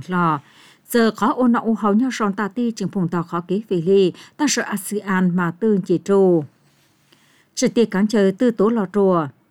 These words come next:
Tì gì là tiệc khó cử sảy ký rồng, tì ký chơi tư bố trụ ô rồng lứ ký chơi, hú khó mua ký chơi. Công ước nhân từ Liên Hợp Quốc lù há dưới dũng sinh chụp bùi gì châu o,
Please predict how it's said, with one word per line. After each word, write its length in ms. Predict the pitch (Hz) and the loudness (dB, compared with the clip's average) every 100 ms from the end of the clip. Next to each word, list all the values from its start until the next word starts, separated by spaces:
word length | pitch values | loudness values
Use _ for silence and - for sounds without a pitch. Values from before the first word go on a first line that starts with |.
| _ _ _ _ - | _ _ _ _ 0
Tì 120 | 233 | 2
gì 160 | 254 | 4
là 260 | 226 233 233 226 | 2 2 2 2
tiệc 200 | 226 - | 0 0
khó 260 | 175 247 302 | -2 -2 -2
cử 300 | 202 185 180 | 2 2 2
sảy 260 | 170 214 165 - | 0 -2 -4 -2
ký 280 | 175 180 247 - | 0 0 0 -4
rồng, 360 | 202 180 175 170 - - | -2 0 0 -2 -6 0
tì 180 | 240 | 0
ký 220 | 220 196 254 | 2 0 -2
chơi 240 | - 190 180 | -2 -4 -4
tư 80 | 254 233 | -4 -4
bố 100 | 214 | -6
trụ 120 | - | -4
ô 160 | - 175 | -4 -4
rồng 220 | 170 175 | -2 -2
lứ 220 | 160 170 220 | -2 -4 -4
ký 160 | 170 196 | -4 -4
chơi, 320 | - 175 156 147 - - | -2 -2 0 -2 -8 -8
hú 120 | - | -2
khó 180 | 208 214 | 0 0
mua 300 | 214 302 233 | 0 2 0
ký 180 | 196 214 | 0 -4
chơi. 400 | 226 202 185 175 175 - - _ _ _ | -2 -2 -2 -2 -8 -20 -20 _ _ _
Công 160 | 247 233 | 0 2
ước 160 | 247 | 2
nhân 180 | 285 285 | 2 2
từ 100 | 220 | 2
Liên 180 | 180 190 | 2 2
Hợp 120 | 185 190 | 0 0
Quốc 160 | 185 247 | -2 0
lù 80 | 202 | 0
há 200 | 180 202 | -2 -6
dưới 200 | - 190 | -4 -4
dũng 240 | 233 175 208 | -2 -4 -2
sinh 140 | 240 | -2
chụp 180 | 220 196 | -2 -2
bùi 140 | 170 151 | -2 -2
gì 200 | - 180 | -4 -6
châu 240 | - 185 | -4 -6
o, 300 | 190 190 175 | -2 -2 -2